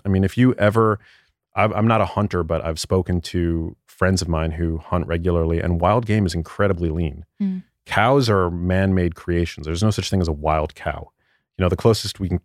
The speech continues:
Speaker 1: can get is, like, bison, and everybody knows bison is leaner. So this idea that we're all supposed to be eating, like,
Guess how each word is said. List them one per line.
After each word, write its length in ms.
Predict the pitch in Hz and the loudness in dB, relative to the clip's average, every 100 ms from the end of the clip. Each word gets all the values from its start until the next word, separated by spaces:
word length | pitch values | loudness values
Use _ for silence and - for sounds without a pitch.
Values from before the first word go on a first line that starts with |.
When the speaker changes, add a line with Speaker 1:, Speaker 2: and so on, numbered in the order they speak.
| 98 - | -4 -6
Speaker 1:
can 180 | - 95 | -2 2
get 220 | 101 90 | 4 2
is, 100 | 87 | 0
like, 200 | 80 78 | -2 -4
bison, 360 | 78 90 - 110 | -2 -2 2 2
and 160 | 87 - | 2 2
everybody 300 | 95 95 90 | 2 2 2
knows 180 | 87 | 2
bison 360 | 78 80 85 90 | 0 -2 0 -2
is 80 | 80 | -2
leaner. 420 | 82 90 71 69 _ _ _ _ _ | 0 0 -2 -8 _ _ _ _ _
So 460 | - 101 98 95 | -2 4 4 4
this 200 | 95 104 | 2 0
idea 320 | 110 107 120 117 | 0 2 4 4
that 200 | 101 85 | 2 2
we're 180 | 98 | 0
all 80 | 98 | 0
supposed 300 | 95 98 95 | -2 -4 -4
to 60 | 90 | -2
be 160 | 90 95 | -4 -2
eating, 180 | 90 | -2
like, 300 | 85 78 - | 0 -2 -4